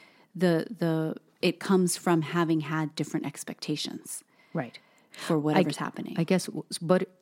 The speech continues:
Speaker 2: I, I agree with you, but I don't know exactly what you're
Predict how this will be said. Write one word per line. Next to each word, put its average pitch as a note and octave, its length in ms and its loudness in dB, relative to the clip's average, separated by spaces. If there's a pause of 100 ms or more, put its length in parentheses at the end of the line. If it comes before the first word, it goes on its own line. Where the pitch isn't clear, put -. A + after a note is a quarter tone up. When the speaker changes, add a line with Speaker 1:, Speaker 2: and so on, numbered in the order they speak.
(320)
Speaker 2:
I, D3+ 240 0
I D#3 100 0 (160)
agree C3+ 200 -2
with F3 140 -2
you, C#4+ 200 0 (100)
but E3 260 6
I D3+ 120 0
don't E3+ 180 4
know D#3 80 2
exactly D3+ 500 0
what C3+ 140 -2
you're C3+ 140 -4